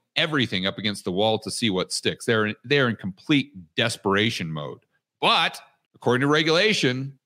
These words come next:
they're on rock solid footing. They said no decision has been made. Yeah, yeah, because you're not making the decision, my friend.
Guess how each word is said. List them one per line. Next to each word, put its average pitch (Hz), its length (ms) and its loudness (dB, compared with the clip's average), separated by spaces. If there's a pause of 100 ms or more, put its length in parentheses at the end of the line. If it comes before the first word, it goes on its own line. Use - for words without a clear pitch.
(400)
they're 123 180 2
on 139 220 4
rock 107 540 0
solid 151 480 0
footing. 90 420 0 (280)
They 117 80 -2
said 135 180 2
no 147 160 2
decision 143 400 2
has 131 200 0
been 113 220 0
made. 107 480 2
Yeah, 120 200 -4 (100)
yeah, 127 220 2
because 101 400 -2
you're 156 120 4
not 127 200 -2
making 131 340 -2
the 98 80 -4
decision, 85 440 -6
my 80 140 -6
friend. 85 380 -6